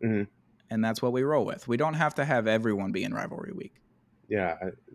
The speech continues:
Speaker 1: there was eleven games, twenty, maybe almost twenty different teams, maybe fifteen different teams.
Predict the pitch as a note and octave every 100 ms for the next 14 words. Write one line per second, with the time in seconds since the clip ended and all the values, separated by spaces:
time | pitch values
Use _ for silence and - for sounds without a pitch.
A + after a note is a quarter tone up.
0 | - _ A2 A2 G2+ G#2+ A#2+ B2 A2+ G#2+
1 | G#2+ - G#2+ A2 A2+ A2 G#2 F#2+ D2 G2+
2 | G2 G2 G2+ - - F#2+ G2 G#2+ - -
3 | G#2+ G#2 G#2 A2 G2+ G2 F#2+ - F#2+ G2+
4 | G2+ G2+ F#2+ - G#3 -